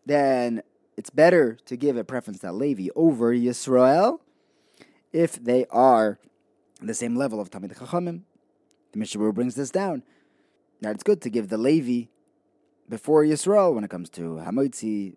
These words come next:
benching, getting the nice piece, the nicest piece of, uh, apple pie first.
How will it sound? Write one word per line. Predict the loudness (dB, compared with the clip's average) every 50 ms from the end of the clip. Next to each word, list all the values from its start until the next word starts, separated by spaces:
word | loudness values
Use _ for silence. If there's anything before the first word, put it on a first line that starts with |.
| _ -6
benching, | -4 -4 -4 -4 -6 -8 -8 -8 -8 -10 -14 _ _ _ _ _ _ _ _ _ _ _ -18 -14
getting | -12 -10 -8
the | -8
nice | -8 -8 -10 -12
piece, | -14 -14 -14 -14 -14 -16 -20 -20 _ _ _ _ _ _ _ _ _ _ _ _ -20 -20 _ _ _ _ _ _ _ _ _ _ _
the | -10 -6
nicest | -4 -4 -4 -6 -8 -10
piece | -10 -12 -10 -10 -10
of, | -12 -10 -8
uh, | -8 -8 -8 -6 -6
apple | -6 -8 -8 -8
pie | -12 -16 -16 -10
first. | -4 0 0 0 0 0 -4 _ _